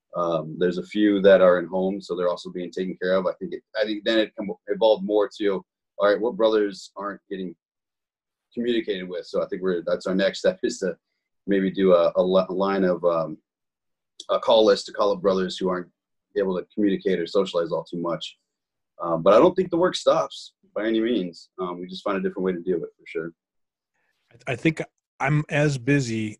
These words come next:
Speaker 2: almost as busy, maybe a little bit more, honestly, than I was even when I was going to meetings. The only thing that's different is I don't have the half hour to an hour travel time on either end of the meeting, which is great.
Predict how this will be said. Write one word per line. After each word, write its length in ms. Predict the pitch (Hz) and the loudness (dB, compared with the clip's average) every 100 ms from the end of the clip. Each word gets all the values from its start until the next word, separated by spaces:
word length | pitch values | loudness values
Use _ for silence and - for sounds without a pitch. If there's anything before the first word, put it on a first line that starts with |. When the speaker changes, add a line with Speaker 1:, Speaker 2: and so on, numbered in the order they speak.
| - | 0
Speaker 2:
almost 480 | 147 143 107 95 - | 2 2 0 -2 -2
as 140 | 104 | -4
busy, 560 | 104 107 95 98 104 - _ _ _ - | -2 -4 -4 -10 -12 -18 _ _ _ -2
maybe 260 | 156 196 185 | 0 4 4
a 40 | |
little 160 | 120 127 | 4 2
bit 120 | 107 | 0
more, 220 | 110 139 | 2 2
honestly, 440 | 107 101 - 104 98 | 2 -2 -4 -6 -6
than 200 | 113 113 | -4 -2
I 120 | 110 | -2
was 380 | 110 113 104 113 | 0 0 0 -4
even 240 | 110 107 | -4 -4
when 180 | 107 107 | -4 -2
I 40 | |
was 160 | 101 95 | -4 -2
going 240 | 117 123 | 0 0
to 60 | 113 | 0
meetings. 260 | 107 101 117 | -4 -6 -10
The 60 | - - - | -12 -14 2
only 140 | 147 196 | 4 6
thing 80 | |
that's 100 | 165 | 6
different 260 | 160 180 147 | 4 4 2
is 80 | 123 | 2
I 40 | |
don't 160 | 123 127 | 0 0
have 220 | 131 117 | -2 0
the 320 | 120 117 117 | 0 0 0
half 260 | 107 131 131 | 0 0 2
hour 160 | 123 | 2
to 80 | 120 | 2
an 80 | 117 | 0
hour 180 | 117 113 | 0 -2
travel 280 | 127 120 117 | 0 -2 -2
time 200 | 123 113 | -4 -4
on 80 | |
either 180 | 113 113 | -4 -4
end 140 | 110 110 | -4 -4
of 40 | |
the 60 | 104 | -2
meeting, 400 | 156 156 107 113 _ _ _ - | 0 0 -4 -8 _ _ _ -2
which 140 | 139 | 2
is 100 | 147 | 2
great. 400 | 139 185 113 | 4 4 4